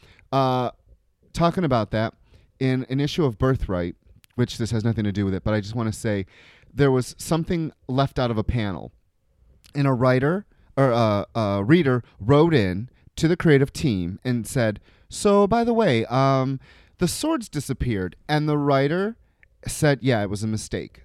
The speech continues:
They didn't catch it." But it's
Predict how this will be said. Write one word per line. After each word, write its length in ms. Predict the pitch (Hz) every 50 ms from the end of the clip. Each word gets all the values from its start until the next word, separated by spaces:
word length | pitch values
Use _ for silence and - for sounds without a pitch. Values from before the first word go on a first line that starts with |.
| _ -
They 140 | - 127 127
didn't 260 | 110 127 110 107 110
catch 320 | - 107 98 87 - - -
it." 220 | - - - _ _ _ _ _ _ _ _ _ _ _ _ _ _ _ _ _ _ _ _ _ _ _ -
But 140 | 202 202 196
it's 160 | 196 -